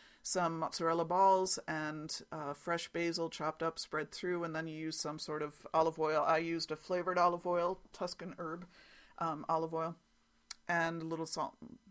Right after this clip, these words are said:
I don't think I even put any pepper in there, just a little bit of salt, 'cause the tortellini, the cheese tortellini already has kind of a salty thing, so I don't put a ton in there. And again, I did the Italians in Western New York theme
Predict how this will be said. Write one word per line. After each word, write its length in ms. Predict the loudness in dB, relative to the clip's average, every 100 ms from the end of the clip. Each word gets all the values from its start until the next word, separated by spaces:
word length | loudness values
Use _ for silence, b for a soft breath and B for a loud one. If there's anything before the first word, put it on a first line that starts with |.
| _ -10 -6
I 80 |
don't 200 | -4 -4
think 200 | -6 -6
I 80 | -6
even 160 | -8 -8
put 160 | -8
any 140 | -6 -8
pepper 260 | -8 -8
in 80 | -8
there, 100 | -8
just 240 | -8 -8 -6
a 20 |
little 100 | -6
bit 80 | -6
of 60 |
salt, 300 | -4 -4 -4
'cause 220 | -4 -8 -4
the 320 | -2 0 -2 _ _ -8
tortellini, 520 | -4 -2 -2 -4 -4
the 120 | -6
cheese 280 | -4 -4 -4
tortellini 600 | -2 -2 -2 -4 -6 -8 B B B
already 220 | 0 0 0
has 560 | 0 0 0 -2 -4 -8 -12
kind 200 | -6 -6
of 120 | -4
a 80 | -4
salty 380 | -2 -2 -4 -6
thing, 220 | -10 -8
so 120 | -6
I 40 | -4
don't 140 | -4
put 140 | -4 -4
a 60 |
ton 640 | -6 -14 -8 -6 -4 -6 -10
in 140 | -10 -6
there. 220 | -6 -8 B B B
And 120 | -6
again, 300 | 0 0 0 -4
I 60 |
did 160 | -4 -4
the 100 | -6 -6
Italians 520 | -10 -6 -6 -6 -8
in 100 | -8
Western 320 | -8 -8 -10
New 60 | -8
York 280 | -8 -12 -18 -20 -20 -12
theme 320 | -8 -6 -6